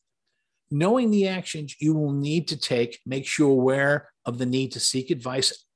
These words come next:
and counsel to make the right decisions for your specific situation.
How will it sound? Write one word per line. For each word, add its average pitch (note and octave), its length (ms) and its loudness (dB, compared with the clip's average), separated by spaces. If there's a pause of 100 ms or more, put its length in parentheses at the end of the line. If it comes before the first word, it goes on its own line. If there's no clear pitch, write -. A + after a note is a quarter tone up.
and D#3+ 180 -2
counsel G#2+ 640 -4 (260)
to C3 80 -4
make C3+ 220 -2
the B2+ 80 -2
right C3 260 -2
decisions B2 580 -2
for - 160 -10
your A#2+ 260 0
specific B2 580 -6
situation. G#2+ 720 -6